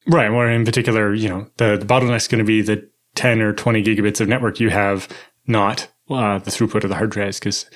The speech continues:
even though an S S D can do twice as much throughput as a hard drive, mostly it just means you need less of them. But hard drives, you can buy so many more of them for the price that, yeah, you can definitely meet your throughput targets,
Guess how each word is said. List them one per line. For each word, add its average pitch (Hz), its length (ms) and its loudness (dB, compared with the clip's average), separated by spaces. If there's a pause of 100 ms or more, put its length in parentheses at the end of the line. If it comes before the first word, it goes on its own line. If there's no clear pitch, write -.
(460)
even 131 160 4
though 127 160 4
an 117 80 2
S 120 160 -2
S 117 100 0
D 117 160 0
can 107 160 0
do 110 560 2
twice - 500 0
as 123 160 0
much 110 220 2
throughput 170 380 2
as 107 140 -2
a 104 40 2
hard 107 180 2
drive, 104 380 0 (480)
mostly 117 340 2
it 107 60 4
just 104 200 -2
means 98 200 2
you 101 100 2
need 104 200 2
less 110 240 2
of - 20 -2
them. 95 180 0
But 104 160 0
hard 107 200 0
drives, 95 240 0
you 98 80 2
can 98 100 0
buy 101 140 2
so 110 240 0
many 110 180 0
more 117 240 2
of 98 140 -2
them 98 160 0
for - 80 -4
the 104 80 0
price 143 480 0 (380)
that, 104 280 -2
yeah, 104 160 0
you 101 220 -2
can 95 260 -2
definitely 107 380 0
meet 104 160 -2
your 104 160 -2
throughput - 340 -2
targets, 98 520 -4